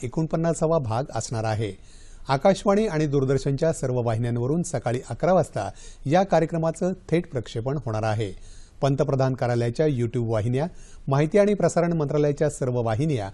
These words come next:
आणि आकाशवाणीच्या संकेतस्थळावर हा कार्यक्रम ऐकता येईल. तसंच साडे अकरा वाजता या कार्यक्रमाचा मराठी अनुवाद प्रसारित होईल. या कार्यक्रमानंतर दुपारी बारा ते साडेबारा दरम्यान वास्तविकता यशाची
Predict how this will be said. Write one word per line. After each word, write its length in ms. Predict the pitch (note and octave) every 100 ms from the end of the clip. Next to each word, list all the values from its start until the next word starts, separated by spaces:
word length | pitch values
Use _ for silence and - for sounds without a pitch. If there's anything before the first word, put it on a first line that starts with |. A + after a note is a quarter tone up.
| - - -
आणि 180 | D3+ E3+ -
आकाशवाणीच्या 680 | C3 - F#3+ F#3 F3+ F3 F#3+
संकेतस्थळावर 920 | - B2+ B2 B2 A#2+ A#2+ A#2 A#2+ D#3+ - - -
हा 80 | E3
कार्यक्रम 440 | E3+ A2 A2 C#3 E3+
ऐकता 260 | A2+ - A#2
येईल. 260 | G#2+ G2+ F#2+ - - - - -
तसंच 340 | E3+ F3 G3 - -
साडे 300 | - E3 D3+
अकरा 200 | F#3 G#3
वाजता 260 | G3+ F#3+ G3+
या 160 | F#3+ E3
कार्यक्रमाचा 580 | D3+ C#3+ D3 D3 D#3
मराठी 380 | D3 B2+ B2 A#2+
अनुवाद 300 | B2 A#2 C3
प्रसारित 420 | - A#2+ - A2 G#2+
होईल. 480 | A#2 G#2 G2+ - - -
या 160 | C3 C#3
कार्यक्रमानंतर 760 | B2+ A#2 A2+ A#2 A2+ A2+ A2 F3+ - - -
दुपारी 300 | C#3 D#3 D3+
बारा 320 | B2+ B2 D3
ते 160 | F3 G3+
साडेबारा 440 | - B2+ A#2+ A#2+
दरम्यान 400 | A2+ D3 C3 G#2 G#2+ - - -
वास्तविकता 680 | A#2+ C3 - F#3 F#3+ - F3+
यशाची 540 | C3 A#2 C3+ - F#3